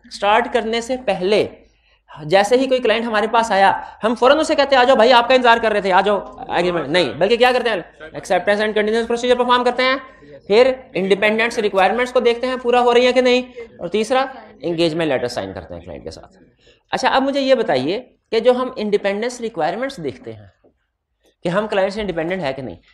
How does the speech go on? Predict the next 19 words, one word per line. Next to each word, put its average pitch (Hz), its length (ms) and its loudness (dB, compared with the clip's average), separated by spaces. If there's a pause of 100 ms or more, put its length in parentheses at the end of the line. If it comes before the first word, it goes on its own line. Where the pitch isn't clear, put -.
(200)
इंडिपेंडेंस 196 840 -4
की 247 160 -6
रिक्वायरमेंट्स 214 760 -6
दो 220 560 -2
जगहों 214 320 -2
पे 214 140 -6
लिखी 131 320 -8
गई 101 180 -6
हैं, 95 320 -16 (640)
एक 226 460 0 (560)
कंपनीज 175 720 -4
एक्ट 202 240 -4
में 285 260 -4 (100)
जिसे 165 220 -8
हम 190 180 -4
कहते 196 180 -6
हैं 226 80 -8
लीगल 160 460 -2
रिक्वायरमेंट्स, 117 600 -6